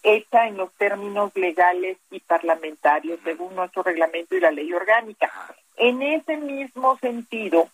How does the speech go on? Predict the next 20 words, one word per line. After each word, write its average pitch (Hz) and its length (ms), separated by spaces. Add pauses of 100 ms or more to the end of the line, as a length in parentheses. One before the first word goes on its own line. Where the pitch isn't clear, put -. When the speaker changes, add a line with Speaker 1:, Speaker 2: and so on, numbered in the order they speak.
Speaker 1:
una 302 340
vez 269 200 (100)
que 277 60
estábamos 226 600
todos 196 260
aquí, 208 360 (100)
se 220 120
les 233 220 (120)
hizo 262 680
el 214 260
planteamiento, 262 1200
porque - 240
se 320 160
les - 200
hizo 247 240
llegar 226 480 (140)
previamente, 202 1160
Speaker 2:
Sí. 95 300
Speaker 1:
también 202 680
con 156 180